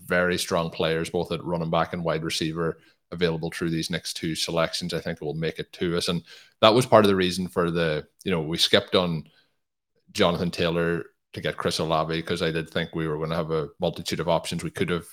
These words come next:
went with Hall and Etienne, but I still think we're gonna have options as we move through the rest of this draft at running back as well.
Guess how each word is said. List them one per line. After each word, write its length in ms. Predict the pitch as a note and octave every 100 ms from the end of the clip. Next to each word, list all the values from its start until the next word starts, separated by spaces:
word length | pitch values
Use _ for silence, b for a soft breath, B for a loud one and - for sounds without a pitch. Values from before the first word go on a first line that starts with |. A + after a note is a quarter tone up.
| -
went 360 | F#2+ E2+ D#2 -
with 100 | -
Hall 340 | - F2 E2 -
and 220 | E2+ F#2+
Etienne, 420 | G2 G#2 G2 F#2+
but 120 | F2
I 60 | E2
still 280 | - E2 E2
think 220 | E2+ D#2
we're 80 | D2+
gonna 140 | D#2
have 100 | E2+
options 400 | E2 D#2 - D#2+
as 100 | D#2+
we 220 | E2 D2+ - _ _ _
move 200 | F2+ E2
through 220 | - E2+
the 100 | D#2+
rest 280 | D#2 D#2+ -
of 40 |
this 100 | E2+
draft 320 | - E2+ D#2 -
at 140 | D#2+
running 240 | E2 D#2
back 220 | D#2+ E2 E2+
as 120 | D#2+
well. 320 | D2+ D#2+ D#2